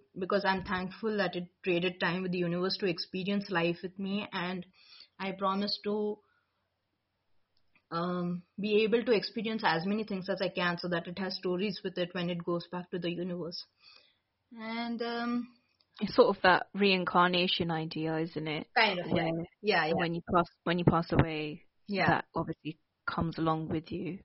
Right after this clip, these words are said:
Speaker 1: Yeah.
Speaker 2: Well, your body doesn't come with you, but
Speaker 1: Right.
Speaker 2: your soul keeps
Speaker 1: Yeah.
Speaker 2: going on.
Speaker 1: And that's kind of spoken in Bhagavad Gita as well, I think. So, like, if you follow Bhagavad Gita, it's like, you know, y-, your soul passes from one body to another body.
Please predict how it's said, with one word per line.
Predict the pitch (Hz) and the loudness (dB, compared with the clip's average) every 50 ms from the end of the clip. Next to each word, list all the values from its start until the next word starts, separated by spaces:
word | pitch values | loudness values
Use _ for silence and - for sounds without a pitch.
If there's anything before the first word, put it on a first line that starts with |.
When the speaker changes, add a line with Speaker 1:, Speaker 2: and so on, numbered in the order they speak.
| _ _ - | _ _ -6
Speaker 1:
Yeah. | 240 262 269 262 170 | 0 4 6 6 6
Speaker 2:
Well, | 156 - - _ _ _ _ _ _ _ _ _ _ _ _ - | 6 4 -2 _ _ _ _ _ _ _ _ _ _ _ _ -6
your | 185 180 160 | -4 -2 2
body | 190 180 175 180 170 | 2 2 2 2 0
doesn't | 165 156 - 151 - - _ _ _ _ _ - | -2 -2 -4 -6 -8 -10 _ _ _ _ _ -8
come | - 180 160 151 | -4 -2 -2 -2
with | 156 156 160 - | -2 -4 -6 -6
you, | - - - | -8 -8 -6
but | - - - 175 | -6 -6 -4 0
Speaker 1:
Right. | 202 190 175 | 2 2 2
Speaker 2:
your | 165 165 | 2 2
soul | - - - 156 156 - - - - _ _ _ _ _ _ _ - | -2 -4 -2 -2 -2 -2 -6 -10 -16 _ _ _ _ _ _ _ -6
keeps | - - 233 | -2 2 4
Speaker 1:
Yeah. | 220 196 156 | 4 6 4
Speaker 2:
going | 160 151 151 156 151 160 | 4 0 -2 -4 -4 -6
on. | 156 - - 165 175 - _ _ _ _ - - - - - - - - - - - - | -8 -8 -8 -10 -12 -14 _ _ _ _ -20 -20 -20 -20 -20 -20 -20 -20 -20 -18 -8 -4
Speaker 1:
And | 220 233 240 254 | -2 0 2 4
that's | 277 277 269 - - - | 4 2 2 0 -4 0
kind | 302 285 302 330 | 0 2 2 2
of | 330 | -2
spoken | - - - - 262 247 233 233 240 277 269 269 | -4 -6 -6 -2 -2 0 0 0 0 0 2 2
in | 269 269 277 277 269 262 254 202 | 2 2 2 2 2 0 0 0
Bhagavad | 208 196 185 185 202 202 202 | -2 -4 -4 -4 -4 -6 -6
Gita | 190 202 196 180 - 220 | -6 -8 -6 -4 0 0
as | 226 226 220 226 226 233 254 | 2 2 2 0 0 -2 -4
well, | 277 302 | -2 -2
I | 285 262 247 | -2 -2 -2
think. | 262 285 370 427 - _ _ _ _ _ _ _ - | -4 -4 -6 -6 -10 _ _ _ _ _ _ _ -10
So, | - - 226 | -6 -2 0
like, | 226 208 208 220 | 0 0 0 -2
if | 220 220 | -4 -6
you | 233 226 | -6 -2
follow | 226 220 214 220 214 | 0 2 2 2 2
Bhagavad | 202 214 202 208 208 202 190 | 2 0 -2 -2 -2 -6 -6
Gita, | 190 208 202 214 214 | -6 -8 -6 -4 -4
it's | 202 202 - | -4 -4 -4
like, | 220 196 190 190 | -4 -4 -2 -2
you | 202 196 | -4 -4
know, | 214 | -2
y-, | 233 233 214 208 - _ _ _ _ _ _ _ _ _ _ _ _ - | -2 -2 -4 -6 -8 _ _ _ _ _ _ _ _ _ _ _ _ 0
your | 220 220 220 220 | 2 4 4 4
soul | 220 - 240 226 233 | 2 2 0 0 0
passes | 233 240 226 208 196 214 220 214 | 2 0 0 0 0 -2 -4 -6
from | - - 226 226 220 220 214 196 | -6 -6 -6 -6 -4 -4 -4 -2
one | 196 196 196 208 214 220 214 202 | -2 -2 -2 -2 -2 -2 -4 -2
body | 202 208 202 202 196 190 202 190 | -2 0 0 0 0 -2 -4 -4
to | 208 214 202 | -2 -2 -2
another | 180 185 175 175 175 185 | -2 -2 -2 -4 -4 -4
body. | 180 185 180 185 175 175 202 220 269 285 277 | -4 -2 -2 -2 -2 -4 -4 -8 -8 -10 -12